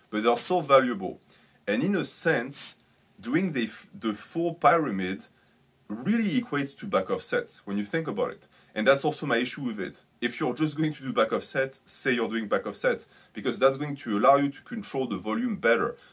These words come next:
When you do pyramid, uh, uh, pyramid sets and you, you temper down, too many people don't ta-, take that into consideration and they don't program it properly. And that's important because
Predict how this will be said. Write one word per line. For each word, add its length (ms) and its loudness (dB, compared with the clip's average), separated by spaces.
When 100 -2
you 80 0
do 100 -6
pyramid, 540 6
uh, 240 4
uh, 220 0
pyramid 420 4
sets 380 0
and 180 -2
you, 200 -10
you 80 -16
temper 380 -2
down, 380 0
too 180 -4
many 220 0
people 340 -4
don't 260 -4
ta-, 300 -2
take 160 0
that 120 4
into 200 -6
consideration 640 -6
and 120 -2
they 80 0
don't 280 -6
program 420 0
it 180 -8
properly. 560 -2
And 100 -2
that's 220 2
important 460 -4
because 440 -2